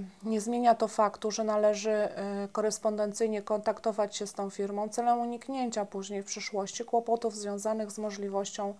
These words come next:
e, dochodzenia, e, przez państwa roszczeń.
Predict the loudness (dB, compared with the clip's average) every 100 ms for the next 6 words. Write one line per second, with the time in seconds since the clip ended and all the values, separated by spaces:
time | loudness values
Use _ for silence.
0 | -14 -20 -20 -20 -20 -10 -6 -2 -2 -2
1 | -2 -4 -4 0 2 2 2 2 4 2
2 | 0 0 -6 -4 -4 -6 -6 -6 -6 -2
3 | -2 -2 -4 -2 -2 -6 -10 -12